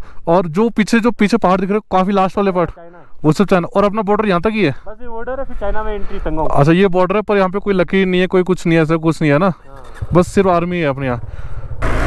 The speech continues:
Speaker 1: तो ये जो सामने जो गांव दिख रही है, चुसुल गांव है, और हम लोग यहीं से निकलेंगे और यहीं से हम लोग कहीं कट मारेंगे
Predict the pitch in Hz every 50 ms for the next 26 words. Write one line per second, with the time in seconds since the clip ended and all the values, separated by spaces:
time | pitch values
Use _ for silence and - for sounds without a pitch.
0 | - - - - - - - - - - 135 131 127 127 143 143 135 - 139 131
1 | 135 139 147 160 151 147 156 139 - 135 139 156 147 147 - 151 147 147 147 -
2 | - 131 - 160 160 160 151 151 151 143 147 143 151 160 165 - - - - -
3 | - - - - - - - - - - 123 123 120 120 123 110 107 131 139 131
4 | 135 131 - 120 120 131 147 147 - - 165 156 139 131 - 139 143 147 147 147
5 | - - - - - - - - - - 139 139 123 120 139 165 175 151 - 175
6 | 165 165 156 151 160 151 - 160 160 147 - 175 175 - 160 165 151 127 131 139
7 | 147 170 170 180